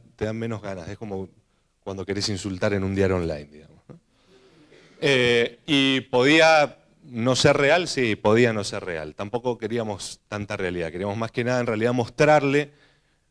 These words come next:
cuál era el dato, que eran ocho datos que habían trascendido nomás de, de, de, que medía el indec,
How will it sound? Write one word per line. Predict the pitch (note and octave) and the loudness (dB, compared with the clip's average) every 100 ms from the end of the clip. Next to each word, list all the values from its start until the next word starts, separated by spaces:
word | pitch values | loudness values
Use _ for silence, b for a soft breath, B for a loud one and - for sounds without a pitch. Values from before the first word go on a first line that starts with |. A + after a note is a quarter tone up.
| _ | _
cuál | - C#3 | 6 8
era | C#3+ C#3 | 8 6
el | B2+ | 4
dato, | C3+ D3 C3 | 4 4 0
que | B2 | 0
eran | B2+ | 2
ocho | C#3+ D3 D3+ | 0 -2 -2
datos | C#3 D#3+ D#3 C3 | 2 2 0 -2
que | A2+ G2+ | 2 4
habían | G2+ A#2+ A#2+ A2+ | 4 2 0 2
trascendido | A2 A2 G#2 A2+ D3+ D3 | 0 0 -2 2 4 4
nomás | B2+ A#2+ C#3+ C#3 | 4 2 2 2
de, | A2+ G2+ | 2 2
de, | F#2+ F#2+ | 0 -2
de, | F#2 F#2 E2+ | -4 -8 -8
que | G#2 | -6
medía | F#2+ G#2+ A#2 | -2 0 0
el | |
indec, | A#2+ C3+ D3+ | 0 0 -2